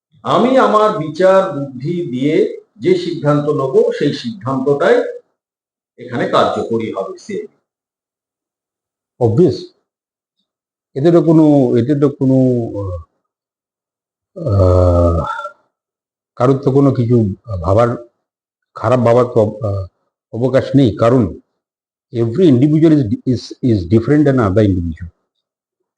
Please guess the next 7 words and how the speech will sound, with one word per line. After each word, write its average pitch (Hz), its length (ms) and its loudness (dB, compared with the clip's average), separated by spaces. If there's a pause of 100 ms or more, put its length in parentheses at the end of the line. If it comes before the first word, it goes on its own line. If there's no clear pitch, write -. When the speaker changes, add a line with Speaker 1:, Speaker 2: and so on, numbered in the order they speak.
Speaker 2:
আমি 123 300 4
কি 156 200 0
করে 147 680 4 (220)
আমার 117 340 0
সময় 131 640 0 (320)
ক্রিকেট 127 420 -4
চালাবো, 101 400 0